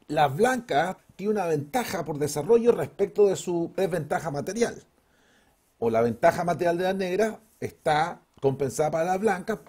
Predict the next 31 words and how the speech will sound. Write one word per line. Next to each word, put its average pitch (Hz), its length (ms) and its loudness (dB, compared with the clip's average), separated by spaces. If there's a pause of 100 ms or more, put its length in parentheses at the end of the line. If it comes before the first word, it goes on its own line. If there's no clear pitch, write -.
porque 107 200 -10
tiene 139 200 -4
mayor 131 260 -2
dinamismo 131 400 -4
de 110 60 -8
piezas. - 420 -16
Pero 254 160 2
bueno, 247 520 4
las 160 200 0
blancas 208 360 2
después 180 320 -4
de 196 60 0
alfil 185 280 -4
B 190 120 -4
cuatro 208 540 -2 (360)
juegan 190 520 -2
dama 233 380 -2
D 160 140 2
tres. - 340 -14 (160)
Y 175 80 0
ahora 214 320 6
las 196 180 0
negras 170 460 0
juegan 202 400 -2
caballo 170 460 2
F - 160 -6
seis, 240 280 4
pues 104 360 -8
aprovechan 226 600 4
la 240 60 6
ocasión 214 580 -4